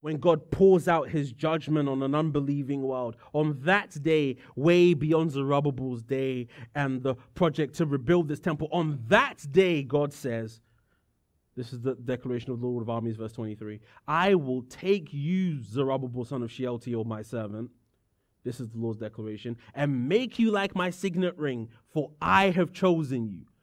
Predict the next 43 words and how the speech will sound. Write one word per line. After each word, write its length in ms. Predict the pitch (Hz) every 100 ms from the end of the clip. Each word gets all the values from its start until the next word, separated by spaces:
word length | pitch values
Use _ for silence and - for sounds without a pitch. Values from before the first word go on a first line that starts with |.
| _ -
This 360 | 127 190 - -
is 160 | 147
the 60 | 131
declaration 520 | 131 131 120 117 117
of 100 | 104
Yahweh 300 | 120 120 117
of 120 | 117
armies. 520 | 107 95 87 - - _ _ _ _ _ _ _ _ _ _ _ _ _ _ _ -
That's 200 | 113 120
one 220 | 123 120
sentence 380 | 131 123 123 123
in 100 | 113
the 100 | 117
original 280 | 117 120 113
language, 340 | 113 110 110
but 120 | 139
it's 500 | 139 - - - - _ _ -
loaded 520 | 135 139 175 175 156
with 100 | 135
so 240 | 120 175 156
much 240 | 151 -
meaning. 260 | 160 147 127
Can 120 | 131
I 40 |
take 200 | 131 147
a 40 | 147
moment 240 | 147 147
and 100 | 131
kinda 200 | 147 131
unpack 320 | 131 143 143
it? 180 | 165 - _ _ _ _ _ _ - - _ _ _ _ _ _ _ _ _ _ _ _ _ _ _ _
First 260 | - 427 -
of 80 | 160
all, 220 | 117 143 -
you 120 | 202
need 100 | 277
to 80 | 269
understand 320 | 208 214 190
that 160 | 135
God 240 | 120 254 285
is 140 | 202
talking 580 | - 254 247 - 185 160 -
to 580 | - 359 330 160 180